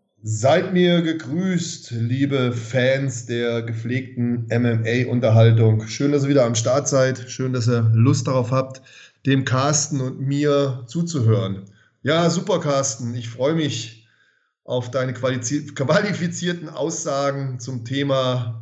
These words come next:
ja, über welches Thema reden wir eigentlich? Die ganzen U-F-C-Fight Nights, die gehen ja so ein bisschen unter. Das ganze Kampfvolk spricht ja nur noch über Conor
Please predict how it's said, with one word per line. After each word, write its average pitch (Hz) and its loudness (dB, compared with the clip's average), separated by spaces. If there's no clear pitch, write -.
ja, 120 -2
über 110 2
welches 113 -2
Thema 123 -2
reden 147 0
wir 107 0
eigentlich? 110 2
Die 117 -2
ganzen 135 2
U-F-C-Fight 139 0
Nights, 143 0
die 127 -8
gehen 131 -2
ja 139 2
so 123 -6
ein 110 -4
bisschen 135 -4
unter. 165 0
Das 113 -6
ganze 131 0
Kampfvolk 139 0
spricht - -4
ja 143 0
nur 139 0
noch 139 2
über 117 0
Conor 139 -4